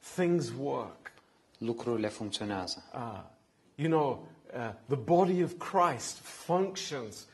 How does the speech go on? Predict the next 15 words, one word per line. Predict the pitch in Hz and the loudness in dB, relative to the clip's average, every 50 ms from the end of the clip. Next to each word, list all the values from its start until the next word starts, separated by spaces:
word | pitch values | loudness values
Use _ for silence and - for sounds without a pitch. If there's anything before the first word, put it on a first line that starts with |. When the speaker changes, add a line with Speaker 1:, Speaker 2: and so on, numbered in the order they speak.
| - - - - | -20 -20 -4 2
Speaker 1:
when | 165 151 147 139 143 - - - | 4 4 4 2 0 -4 -6 -4
people | 170 180 175 175 - 180 180 170 - 135 | -2 -2 -2 -2 0 2 2 2 2 0
are | 143 139 - - - - | 0 -2 -2 -6 -4 0
filled | 175 170 165 175 175 165 - - - - - | 2 2 4 4 2 0 0 -4 -10 -14 -8
with | - 151 143 - | -4 -4 -2 0
the | 151 | -2
Holy | 131 120 143 139 131 123 113 | 0 0 0 0 0 0 -2
Spirit. | - - - - 120 110 95 - - - - - - _ _ _ | -6 -8 -8 -6 -6 -6 -6 -8 -12 -18 -20 -20 -20 _ _ _
Speaker 2:
Trupul | - 120 123 120 - 139 | 0 0 0 2 2 2
lui | 135 127 127 | 2 2 0
Hristos | - 113 - - - 127 120 117 - | -2 -2 -2 0 0 0 0 0 -2
funcționează | - - 120 107 - - 110 104 113 117 110 - - 104 - - | -4 -6 -4 -4 -4 -4 -4 -2 -2 -2 -2 -2 -4 -6 -10 -12
când | - 92 92 | -14 -12 -10
noi | 95 95 - | -10 -8 -6
suntem | - 101 101 - 101 95 92 90 | -8 -8 -8 -8 -10 -8 -8 -10